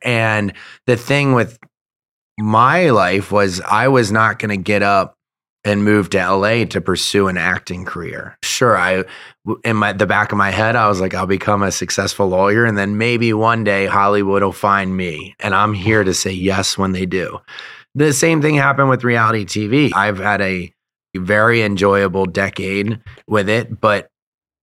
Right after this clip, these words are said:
I would also love to do scripted work. And a production company took a chance on me recently, and I got to film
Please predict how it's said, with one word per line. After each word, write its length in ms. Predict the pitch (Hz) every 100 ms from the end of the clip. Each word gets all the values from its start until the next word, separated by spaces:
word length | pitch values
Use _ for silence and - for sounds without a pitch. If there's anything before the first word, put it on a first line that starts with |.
| -
I 200 | 107 113
would 200 | 123 110
also 500 | 95 113 123 - 110
love 340 | 92 87 95 -
to 100 | 92
do 160 | 95
scripted 480 | 92 - 98 - 82
work. 400 | 92 98 90 -
And 180 | 92 95 -
a 100 | 110
production 420 | 113 107 104 113
company 320 | 104 104 95 95
took 320 | 104 98 - 107
a 80 |
chance 420 | 95 - 104 98 -
on 140 | 101
me 160 | 101 101
recently, 800 | 95 98 117 113 107 95 95
and 120 | 95 95
I 100 | 95
got 280 | 98 92 -
to 120 | 98
film 500 | - 98 95 92 85